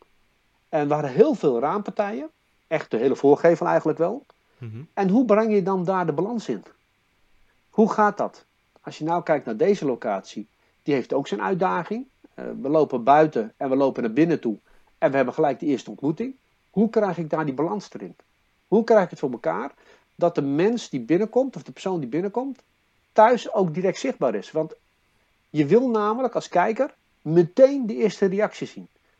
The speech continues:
Speaker 1: Want hij komt binnenlopen, hij kijkt om zich heen, of zij komt binnenlopen. Ze kijken om zich heen, ze nemen de, de locatie in zich op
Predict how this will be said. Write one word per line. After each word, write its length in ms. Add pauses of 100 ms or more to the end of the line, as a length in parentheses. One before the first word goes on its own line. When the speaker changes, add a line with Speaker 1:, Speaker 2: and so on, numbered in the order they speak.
Speaker 1:
Want 120
hij 100
komt 160
binnenlopen, 540 (480)
hij 140
kijkt 260
om 80
zich 120
heen, 140
of 80
zij 220
komt 160
binnenlopen. 500 (960)
Ze 140
kijken 300
om 80
zich 160
heen, 360
ze 160
nemen 320
de, 160
de 300
locatie 540
in 80
zich 160
op 240